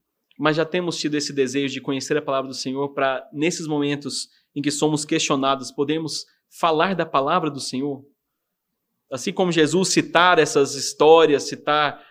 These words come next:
alguma passagem bíblica que mostre quem Jesus é e o que ele ensinou e o que ele faz por cada um de nós? Precisamos, irmãos, estudar,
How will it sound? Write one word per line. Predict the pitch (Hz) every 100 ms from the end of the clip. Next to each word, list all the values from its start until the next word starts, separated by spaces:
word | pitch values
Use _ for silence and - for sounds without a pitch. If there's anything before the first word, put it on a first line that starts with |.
| _ -
alguma | 131 151 151
passagem | 139 - 147 143
bíblica | 131 160 160 147 147
que | 151
mostre | 147 165 175 165
quem | 170 202 196
Jesus | 185 151 127
é | 147 170
e | 156
o |
que | 156
ele | 185 190
ensinou | 180 160 143 175
e | 165
o |
que | 170
ele | 175
faz | 165 - 156 196 185 - - _ _ _ _ -
por | 143
cada | 143 139
um | 131
de | 127
nós? | 143 156 - - - _ _ _ _ _ _ _ _ _ _ _ _ _ _ _ _ _ _ _ _ _ _ _ _ _ _ _ _ _ _ _ _ _ _ _ _ _
Precisamos, | 156 151 160 160
irmãos, | 151 139 135
estudar, | 143 - 131 127 117 117 120